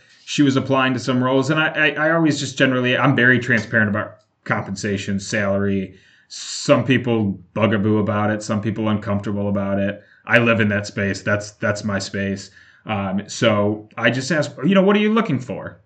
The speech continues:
Uh, what are you hoping to get out of that next role compensation-wise, salary-wise, co-, total compensation-wise?"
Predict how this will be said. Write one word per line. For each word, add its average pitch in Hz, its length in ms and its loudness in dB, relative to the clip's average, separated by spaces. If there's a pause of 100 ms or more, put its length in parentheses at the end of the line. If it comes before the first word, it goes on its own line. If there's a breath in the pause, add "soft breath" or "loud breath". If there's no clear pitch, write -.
Uh, 107 340 0
what 107 340 0
are 160 40 6
you 147 160 4
hoping 143 240 2
to 131 60 -4
get 127 160 -4
out 127 140 -2
of 127 80 -2
that 127 100 -4
next 123 220 -6
role 120 100 -2
compensation-wise, 113 1160 -4
salary-wise, 107 920 -2
co-, - 320 -16
total 117 240 0
compensation-wise?" 104 1120 -4